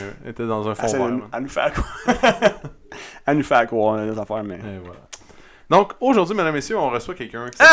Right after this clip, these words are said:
Speaker 1: s'appelle, ouais, ouais.
Speaker 2: Hey,
Speaker 1: Euh,
Speaker 2: ça fait, c'est quand la dernière fois qu'on a reçu
Speaker 1: si,
Speaker 2: quelqu'un
Speaker 1: ça
Speaker 2: en
Speaker 1: doit faire,
Speaker 2: studio ?
Speaker 1: euh, trente épisodes, sûrement.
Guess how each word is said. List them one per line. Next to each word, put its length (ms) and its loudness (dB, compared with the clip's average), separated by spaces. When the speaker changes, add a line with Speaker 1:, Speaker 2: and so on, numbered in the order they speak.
Speaker 1:
s'appelle, 440 -4
ouais, 60 -2
ouais. 80 -12
Speaker 2:
Hey, 160 -2
Speaker 1:
Euh, 40 -2
Speaker 2:
ça 200 4
fait, 420 2
c'est 200 -4
quand 120 0
la 120 6
dernière 320 -2
fois 140 -2
qu'on 160 0
a 100 -4
reçu 120 -4
Speaker 1:
si, 60 -4
Speaker 2:
quelqu'un 240 0
Speaker 1:
ça 100 2
Speaker 2:
en 20 4
Speaker 1:
doit 100 6
faire, 280 6
Speaker 2:
studio ? 180 4
Speaker 1:
euh, 160 4
trente 280 0
épisodes, 520 -10
sûrement. 300 -14